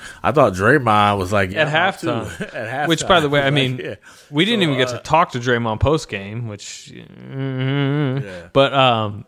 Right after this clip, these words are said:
Speaker 2: yeah, what was it? Like, that
Speaker 1: I,
Speaker 2: was odd that
Speaker 1: I
Speaker 2: he
Speaker 1: just,
Speaker 2: just didn't
Speaker 1: that
Speaker 2: come
Speaker 1: was
Speaker 2: out for
Speaker 1: odd, man.
Speaker 2: three minutes.
Speaker 1: I don't know. Yeah, maybe he had, you know, get taped or something. You know, maybe he had to do a number two.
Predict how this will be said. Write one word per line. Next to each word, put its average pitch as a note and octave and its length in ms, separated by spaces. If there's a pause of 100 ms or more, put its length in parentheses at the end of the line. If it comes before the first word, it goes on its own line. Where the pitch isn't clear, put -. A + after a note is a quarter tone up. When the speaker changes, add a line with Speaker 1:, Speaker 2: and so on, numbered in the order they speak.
(120)
Speaker 2:
yeah, E3 220
what C#3+ 200
was D#3+ 120
it? A#2+ 120
Like, B2+ 160
that D3+ 80
Speaker 1:
I, - 20
Speaker 2:
was G#3 180
odd A2+ 500
that - 100
Speaker 1:
I C3+ 80
Speaker 2:
he C3 80
Speaker 1:
just, C#3 120 (220)
Speaker 2:
just - 240
didn't C3+ 300 (500)
Speaker 1:
that E2 240
Speaker 2:
come B2+ 160
Speaker 1:
was C3+ 60
Speaker 2:
out E2 180
for A#2 80
Speaker 1:
odd, - 180
man. D#2+ 120
Speaker 2:
three A2+ 180
minutes. G#2 500 (760)
Speaker 1:
I D#2 200
don't C#3 120
know. C3 440
Yeah, C3 240
maybe A2+ 320
he C3 80
had, A#2+ 260
you A#2 80
know, G2+ 180
get F#2+ 240
taped B2+ 300
or A2 60
something. B2+ 480
You G#2+ 100
know, G2 220
maybe F#2+ 280
he G#2+ 100
had G2 320
to F2+ 100
do G2 160
a G2 40
number F#2+ 220
two. B2 320